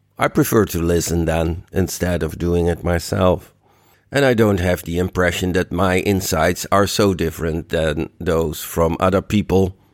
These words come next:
Well, sometimes. But again,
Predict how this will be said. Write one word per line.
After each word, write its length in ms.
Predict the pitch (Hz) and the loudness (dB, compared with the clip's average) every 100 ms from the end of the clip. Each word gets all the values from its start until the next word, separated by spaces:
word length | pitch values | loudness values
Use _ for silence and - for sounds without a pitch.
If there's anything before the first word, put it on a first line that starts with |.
| _ | _
Well, 160 | - 226 | 0 0
sometimes. 760 | - 104 98 87 87 90 87 - _ _ _ _ _ _ _ _ - | 0 0 0 0 0 0 -4 -10 _ _ _ _ _ _ _ _ 0
But 260 | 156 - _ - | 0 -2 _ -6
again, 500 | 131 113 101 92 - | -2 0 0 -2 -10